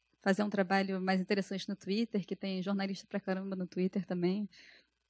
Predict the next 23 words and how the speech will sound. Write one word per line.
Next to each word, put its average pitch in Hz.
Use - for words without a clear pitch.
A -
gente 208
não, 196
não 202
tem 208
dado 196
conta, 196
tava 208
falando 208
contigo, 196
que -
a 196
gente 202
gostaria 202
de 202
trabalhar 202
mais 214
com 220
vídeo, 196
também 196
não 208
damos 214
conta. 214